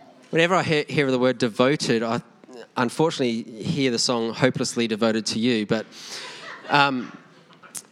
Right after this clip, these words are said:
it's a, it's a strong word that really means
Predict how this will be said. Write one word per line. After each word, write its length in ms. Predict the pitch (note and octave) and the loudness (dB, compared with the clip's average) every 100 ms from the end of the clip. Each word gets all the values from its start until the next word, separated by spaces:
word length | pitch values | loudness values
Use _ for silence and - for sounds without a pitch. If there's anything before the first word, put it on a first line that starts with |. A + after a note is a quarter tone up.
| - | 2
it's 240 | A#3+ - | 2 4
a, 140 | F3+ F3+ | 2 2
it's 180 | G3 - | 0 0
a 60 | F#3 | 0
strong 560 | - - G#3+ D4 C#4+ | -2 0 0 0 0
word 520 | F#3+ G3+ D#3+ G2+ A#2+ - - - _ _ _ - | 2 2 0 -2 -6 -8 -10 -20 _ _ _ -2
that 180 | E3 | 0
really 300 | E3 G#3 A#3 | 2 2 2
means 640 | F#3 D#3+ D3 C#3 C3 - | 2 2 0 -2 -4 -8